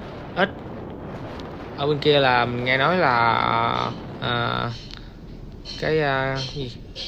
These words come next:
Xi măng á cô chú bác ơi. Nhưng mà không nghe nói là cái, à, à, nghe cái công ty Sao Mai hay cái gì đó. Xi măng á. Nhưng mà đã nghỉ rồi.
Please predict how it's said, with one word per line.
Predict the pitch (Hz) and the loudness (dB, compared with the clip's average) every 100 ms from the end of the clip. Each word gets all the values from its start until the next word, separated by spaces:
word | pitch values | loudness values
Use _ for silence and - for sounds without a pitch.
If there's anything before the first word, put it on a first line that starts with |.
| - - | -10 -12
Xi | - - 160 | -6 0 2
măng | 156 156 156 | 4 4 4
á | 165 | 2
cô | 165 156 165 160 | 2 4 4 2
chú | 170 | 0
bác | 196 185 | 0 2
ơi. | 156 135 - - - - - - - - - - - - - - - - - - - - - - - - - - - - | 0 -2 -8 -12 -10 -10 -10 -12 -14 -18 -16 -14 -14 -14 -16 -16 -14 -16 -16 -16 -16 -16 -16 -16 -14 -14 -14 -14 -12 -10
Nhưng | 143 139 | -6 -4
mà | 127 | -2
không | 135 139 139 | -2 -2 -2
nghe | 139 | 0
nói | 147 165 | 0 0
là | 135 123 | 0 -2
cái, | 135 147 | -2 -2
à, | 143 135 - - - - - | -2 -4 -8 -14 -16 -14 -10
à, | - 127 131 | -6 -4 -2
nghe | 127 127 | -2 -2
cái | 135 139 139 139 135 131 | -2 -2 -2 -4 -6 -6
công | - 135 | -4 -2
ty | 139 135 | 2 2
Sao | 131 143 | 0 0
Mai | 139 139 135 139 | 4 6 8 6
hay | 143 | 0
cái | 143 147 | -2 -4
gì | 123 | -2
đó. | 143 - - - - - - - - | -2 -6 -12 -12 -12 -14 -16 -14 -14
Xi | - 139 | -6 -2
măng | 143 139 139 | 0 0 0
á. | 139 143 - - - - - - - - - - 143 | -4 -6 -10 -12 -12 -12 -14 -12 -12 -10 -10 -10 -6
Nhưng | 131 | -2
mà | 120 117 113 | 0 0 2
đã | 117 143 151 135 131 | 2 2 2 2 0
nghỉ | 117 123 160 | 0 0 2
rồi. | 139 117 | 2 0